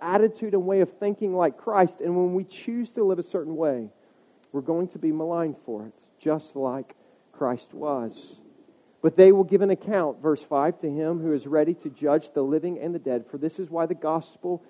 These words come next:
was preached to even to those who are dead. But though they, uh, or excuse me, that though judged in the flesh the way people are, they might live in the spirit the way God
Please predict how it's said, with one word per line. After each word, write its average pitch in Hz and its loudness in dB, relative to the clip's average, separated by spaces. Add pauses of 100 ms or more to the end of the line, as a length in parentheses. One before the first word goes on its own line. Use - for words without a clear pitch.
(200)
was 147 0
preached - -6
to - -10
even 180 -4 (300)
to 156 -2
those 160 4
who - -6
are 143 2
dead. 123 -2 (500)
But 143 -2
though 160 6
they, 143 4 (120)
uh, - -4
or 139 2
excuse 135 -4
me, 135 -4
that 131 -2
though 170 4
judged 160 0
in 185 -6
the 190 -6
flesh 135 -4
the - -10
way 139 -2
people 156 -8 (120)
are, 117 -4
they 139 -4
might 147 -4
live 147 -2
in - -10
the 160 -8
spirit 120 -10
the 127 -10
way 120 -4
God 110 -8